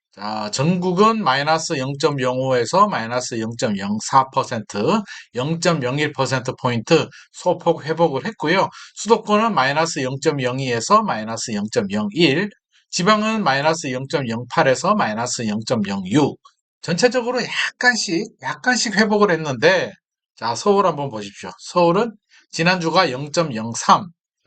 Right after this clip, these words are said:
일 년 만에 상승을 기록했는데, 이번 주는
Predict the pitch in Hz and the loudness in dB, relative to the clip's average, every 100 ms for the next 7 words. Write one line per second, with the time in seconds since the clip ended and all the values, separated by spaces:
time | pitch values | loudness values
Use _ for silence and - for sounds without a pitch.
0 | _ _ 85 131 180 196 202 202 147 160 | _ _ -16 -8 -2 2 2 4 2 0
1 | 147 - _ - 160 160 165 147 135 123 | -4 -8 _ -8 -4 -2 0 0 2 0
2 | 120 113 107 98 156 127 101 - 131 151 | 0 0 -2 2 2 2 -4 -10 -6 -4
3 | 131 139 | 0 2